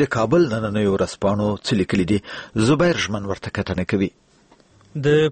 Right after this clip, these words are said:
Speaker 2: پاکستان له زندانونو څخه د طالبانو خلاصون او د سولې روانې هڅې بیا هم هغه مسایل دي چې د کابل چاپ د نننیو ګڼو د مطالبو په سر کې ځای لري. سرنوشت ورځپاڼې په خپله سرمقالې کې لیکلي، د پاکستان لخوا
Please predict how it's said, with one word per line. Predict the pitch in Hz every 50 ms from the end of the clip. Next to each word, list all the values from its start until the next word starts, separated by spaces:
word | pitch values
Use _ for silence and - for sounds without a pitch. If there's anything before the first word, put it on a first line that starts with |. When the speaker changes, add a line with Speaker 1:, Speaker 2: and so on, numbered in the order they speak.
| -
Speaker 2:
پاکستان | 165 160 156 180 156 - - 202 202 196 196
له | 185 170 160
زندانونو | 160 160 156 151 156 160 170 170 156
څخه | - - 139 - 151 151 147 135 127 123 131
د | - -
طالبانو | 139 131 131 131 156 165 170 165 151 -
خلاصون | 151 151 143 - - 160 156 156 139
او | 127 135 131
د | 135 131
سولې | - - - 185 180 165 170 165 151 143
روانې | 139 143 139 131 127 123 151
هڅې | 165 - - 156 143 143
بیا | 143 135 139 143
هم | 143 135 123 131
هغه | 135 123 123
مسایل | 120 120 113 - - 123 151 175 170
دي | 160 165
چې | - - 156 143 139
د | 127 - -
کابل | 139 135 160 175 156 - -
چاپ | 147 147 139 127 131
د | 131 127 123
نننیو | 123 123 127 143 170 185 185 165 156
ګڼو | 170 160 151 143
د | 151 147
مطالبو | 143 139 - 139 139 143 139 143 139 - 127
په | 113 -
سر | 147 131 113 -
کې | 113 104 - 107
ځای | 107 101 107
لري. | 110 101 104 - - - - -
سرنوشت | - - - 160 151 160 170 175 151 - -
ورځپاڼې | 160 156 - - - 165 160 151
په | - -
خپله | - 160 151 - -
سرمقالې | 147 147 147 - - 147 147 151 143
کې | - 147 143
لیکلي، | 143 - 156 147 151 147 127
د | 131 123 - 127
پاکستان | 120 110 - - - - 165 165 160 156
لخوا | - - 165 165 160